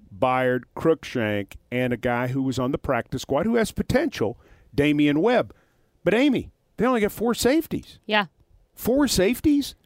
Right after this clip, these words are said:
Speaker 2: That's
Speaker 1: And
Speaker 2: not
Speaker 1: so we were talking about it on Titans Radio, and we're saying,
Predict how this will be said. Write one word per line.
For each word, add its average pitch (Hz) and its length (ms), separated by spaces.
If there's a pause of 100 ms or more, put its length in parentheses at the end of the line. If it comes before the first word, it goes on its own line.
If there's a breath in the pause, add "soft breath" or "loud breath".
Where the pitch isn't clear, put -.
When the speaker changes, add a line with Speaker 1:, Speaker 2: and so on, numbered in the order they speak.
Speaker 2:
That's 196 240
Speaker 1:
And 220 140
Speaker 2:
not 208 40
Speaker 1:
so 180 360 (100)
we 160 140
were 220 140
talking 196 440
about 143 200
it 147 40
on 139 140
Titans 143 400
Radio, 190 460
and 131 320 (140)
we're 135 180
saying, 139 380